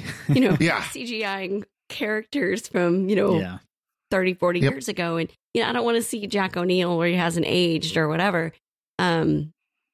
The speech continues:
Speaker 1: I, you know, I, I, I just think there's a way to do it that would be wonderful and graceful, but I, I'm, I'm a little, I have a little trepidation. I'm a little fearful that
Speaker 3: Yeah.
Speaker 1: they will ruin it. <laughs> And so
Speaker 2: Mm-hmm.
Speaker 1: as much as I hashtag We Want Stargate, I,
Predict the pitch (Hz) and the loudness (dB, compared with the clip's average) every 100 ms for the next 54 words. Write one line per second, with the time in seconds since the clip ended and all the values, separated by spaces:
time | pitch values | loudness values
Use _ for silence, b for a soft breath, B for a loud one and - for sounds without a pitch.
0 | _ - - - 233 226 - 202 - _ | _ -6 -4 0 2 2 0 -4 -6 _
1 | - 196 - - 208 - 277 294 285 240 | -8 -8 -10 -8 -4 -2 -2 -2 0 0
2 | 208 190 185 165 165 165 175 - 165 160 | 2 2 2 2 2 2 2 -2 -2 -2
3 | 156 147 - _ _ - 165 170 180 180 | -4 -4 -10 _ _ -8 -2 2 2 2
4 | 180 175 170 160 160 160 - 165 165 160 | 0 0 0 2 2 0 -2 -2 0 -2
5 | - - - 175 180 160 147 175 175 160 | -4 -6 -4 -2 0 -2 0 0 2 2
6 | 160 160 160 - _ _ - 180 180 170 | 2 2 0 -6 _ _ -6 -2 -2 -2
7 | - 165 - - - - 170 - 165 175 | -2 -4 -2 -2 -2 -4 -6 0 2 4
8 | 180 165 165 - 151 147 - _ _ _ | 2 2 -2 0 -2 -2 -6 _ _ _
9 | - 160 156 _ - 104 90 175 160 156 | -4 -4 -4 _ -16 -12 -6 0 2 2
10 | 156 160 190 - 208 - _ _ _ _ | 2 2 2 0 -2 -4 _ _ _ _
11 | - 302 - - 269 226 127 120 202 226 | -2 -2 -2 0 2 6 6 6 4 0
12 | 240 233 - 247 220 214 214 220 202 - | -4 -4 -2 -2 0 0 0 -2 -4 -4
13 | 220 196 214 208 202 208 185 175 175 - | -2 0 2 2 2 0 0 0 -6 -8
14 | 196 185 175 | -8 -4 -4